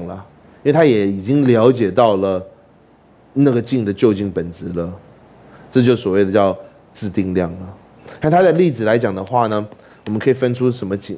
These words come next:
几个状况，分出了就是说串习外境的根线量。串习外境的根线量就是我刚刚举的，我是不是说，因为我跟我很熟的那个人，看我很快速的这样走过去，或者有可能说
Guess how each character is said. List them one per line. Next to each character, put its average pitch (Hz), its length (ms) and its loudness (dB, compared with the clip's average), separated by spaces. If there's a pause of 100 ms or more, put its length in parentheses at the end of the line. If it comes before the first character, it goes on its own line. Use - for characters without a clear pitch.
(120)
几 - 140 -6
个 98 80 -2
状 117 240 -2
况， 107 280 -4
分 113 200 -2
出 113 180 -2
了 101 100 0
就 107 140 -2
是 107 80 -6
说 107 320 4 (520)
串 160 200 -2
习 117 140 -8
外 113 200 2
境 104 140 -6
的 101 80 -6
根 101 220 -6
线 98 240 -6
量。 90 180 -6 (720)
串 214 200 2
习 131 120 -2
外 143 180 6
境 135 100 -2
的 127 80 0
根 123 200 0
线 123 120 0
量 117 140 0
就 117 60 -4
是 120 80 0
我 107 120 4
刚 101 140 -2
刚 107 180 0 (140)
举 101 160 -4
的， 92 220 -2 (200)
我 107 140 4
是 113 80 2
不 127 60 4
是 - 40 2
说， 127 160 4 (300)
因 139 80 -2
为 143 80 4
我 120 80 2
跟 117 100 -4
我 117 140 0
很 117 180 -6
熟 92 320 -4
的 101 120 -4
那 113 100 0
个 104 100 2
人， 92 360 -2 (680)
看 170 160 0
我 113 120 0
很 143 260 -2
快 196 260 2
速 180 160 -2
的 151 120 2
这 156 40 0
样 139 240 0
走 120 140 -2
过 127 160 2
去， 123 300 -4 (1500)
或 220 160 4
者 147 160 2
有 147 100 4
可 151 80 0
能 120 160 0
说 135 320 0